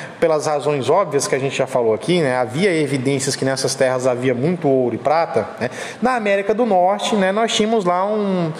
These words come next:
uma galera protestante, né, os peregrinos vestidos de preto, né, estabelecendo pequenas propriedades, sofrendo pacas pra sobreviver naqueles primeiros momentos, né,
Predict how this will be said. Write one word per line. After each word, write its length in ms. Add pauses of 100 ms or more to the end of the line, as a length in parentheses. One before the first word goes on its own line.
(280)
uma 120
galera 640
protestante, 1040
né, 180
os 140
peregrinos 720
vestidos 420
de 80
preto, 580
né, 220
estabelecendo 600
pequenas 400
propriedades, 880 (240)
sofrendo 720
pacas 720
pra 160
sobreviver 720
naqueles 340
primeiros 340
momentos, 600
né, 180